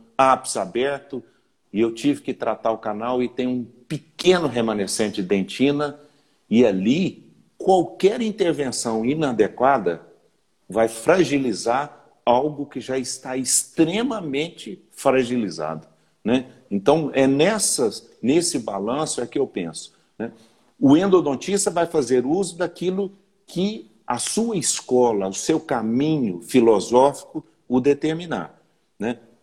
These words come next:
O que a gente tem que pensar muito bem é, a partir do momento que eu finalizei a irrigação, uma boa descontaminação, com uma água destilada, com soro fisiológico e principalmente com água destilada posteriormente, principalmente quando eu vou fazer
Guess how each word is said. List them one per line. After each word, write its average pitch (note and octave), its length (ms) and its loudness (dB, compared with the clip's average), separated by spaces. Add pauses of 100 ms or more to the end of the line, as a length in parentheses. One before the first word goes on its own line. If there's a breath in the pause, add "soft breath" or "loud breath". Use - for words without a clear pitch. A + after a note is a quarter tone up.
(240)
O A2+ 100 -2
que - 140 2
a D3 60 6
gente C#3+ 300 -2
tem C#3 140 2
que C3+ 160 -6
pensar A#2+ 600 0
muito C#3 480 0
bem B2+ 340 2
é, D#2 160 -6 (380)
a A#2 100 -2
partir C#3 380 0
do G3 80 0
momento C#3+ 340 0
que C3+ 100 0
eu B2 80 4
finalizei B2+ 760 2
a E3 40 4
irrigação, A#2+ 680 -4 (560)
uma A#2 260 2
boa C#3 380 4
descontaminação, B2+ 960 -6 (520)
com A#2 100 0
uma A#2+ 180 4
água B2 300 4
destilada, A2 760 0
com F#2 220 -8
soro B2 260 4
fisiológico A2+ 680 2
e - 60 -2
principalmente E3 840 2
com G#2+ 200 -6
água D3+ 220 -2
destilada D3 500 -6
posteriormente, B2+ 720 -8 (240 soft breath)
principalmente E3 420 2
quando G3+ 200 2
eu G3 100 8
vou D#3 200 2
fazer A#2 800 2